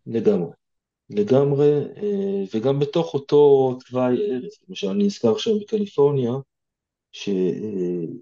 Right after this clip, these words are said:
אם הייתי, שמי שמדרים בסן חוזה, נגיד מסטנפורד,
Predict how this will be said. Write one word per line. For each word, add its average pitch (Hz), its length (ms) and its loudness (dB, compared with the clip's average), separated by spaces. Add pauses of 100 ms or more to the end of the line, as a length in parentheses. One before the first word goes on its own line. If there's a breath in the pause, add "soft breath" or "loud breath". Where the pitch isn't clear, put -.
(200)
אם 107 160 2
הייתי, 113 760 6
שמי 104 400 0
שמדרים 123 600 2
בסן 113 340 -6
חוזה, 139 580 0 (720)
נגיד 104 260 -8
מסטנפורד, 135 680 0